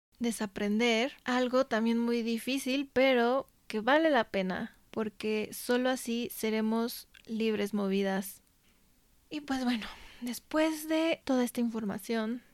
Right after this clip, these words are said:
nos recomiendo que hagamos algo para nuestro autocuidado, para demostrarnos amor.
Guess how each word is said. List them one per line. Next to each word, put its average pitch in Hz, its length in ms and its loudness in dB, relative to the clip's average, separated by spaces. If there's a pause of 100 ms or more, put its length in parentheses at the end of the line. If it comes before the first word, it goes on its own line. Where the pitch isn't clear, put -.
(640)
nos 240 240 0
recomiendo 269 960 2
que 269 500 2
hagamos 233 520 -2 (120)
algo 254 360 0
para 214 180 0
nuestro 208 340 -4
autocuidado, 214 960 -2 (140)
para 202 420 -4 (360)
demostrarnos 220 680 -2
amor. 202 400 -2